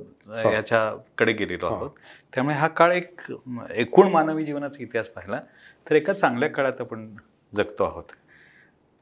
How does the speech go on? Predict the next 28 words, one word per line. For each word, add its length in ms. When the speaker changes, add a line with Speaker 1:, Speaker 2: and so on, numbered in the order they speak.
Speaker 2:
तर 100
ह्याकडे 420
कसं 240
पाहता 300
तुम्ही? 240
Speaker 1:
मी 220
याच्याकडे 380
असं 160
पाहतो 420
की 320
हे 180
चांगलंच 520
आहे, 160
म्हणजे 260
याची 180
आपण 220
वाट 240
पाहत 300
होतो 380
आणि 180
म्हणून 260
तर 160
end 240
of 100
history 360
सारखे 320
सिद्धांतही 540
आले 240